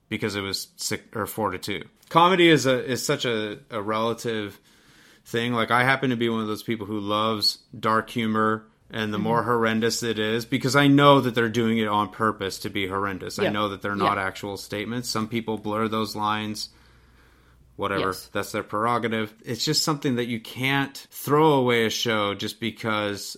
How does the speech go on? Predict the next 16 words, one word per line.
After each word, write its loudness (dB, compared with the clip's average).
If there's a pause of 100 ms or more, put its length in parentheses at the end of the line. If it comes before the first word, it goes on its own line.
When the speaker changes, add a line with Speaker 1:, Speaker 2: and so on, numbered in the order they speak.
(120)
Speaker 1:
a -2
few 0
of -4
the -4
jokes -4
weren't -4 (180)
to -4
your -2
tasting. -6 (180)
Speaker 2:
Yeah, -4 (140)
absolutely. -6 (360)
Yeah, 2
I'm 4
a 2
huge -4
fan -4